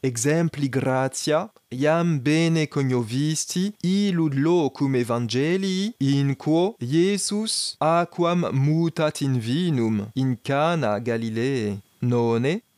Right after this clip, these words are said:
et propterea facilius fiet tibi legere illud locum, quod iam bene cognovisti.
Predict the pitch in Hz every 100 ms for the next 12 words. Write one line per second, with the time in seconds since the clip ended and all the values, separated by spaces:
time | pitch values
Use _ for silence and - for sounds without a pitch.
0 | _ - 160 - 196 196 - 214 240 262
1 | 254 226 247 254 - 165 - 190 240 254
2 | 233 233 220 - - - - 196 202 185
3 | 180 - - 170 190 196 175 208 220 -
4 | 120 127 151 175 180 160 170 165 165 170
5 | 175 156 160 170 165 160 139 135 156 139
6 | 104 - 101 98 113 135 127 120 123 139
7 | 139 123 131 143 143 143 143 - 131 127
8 | 117 113 135 117 - - 98